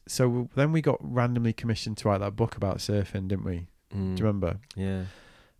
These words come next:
Speaker 1: And so I was like, "Oh,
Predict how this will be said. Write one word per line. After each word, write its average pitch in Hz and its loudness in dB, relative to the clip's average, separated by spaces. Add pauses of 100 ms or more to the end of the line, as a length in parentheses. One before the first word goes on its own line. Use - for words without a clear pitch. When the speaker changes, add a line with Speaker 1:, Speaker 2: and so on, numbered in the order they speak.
(500)
Speaker 1:
And 107 -2 (280)
so - 4
I 120 10
was 110 4
like, 95 0
"Oh, 98 -2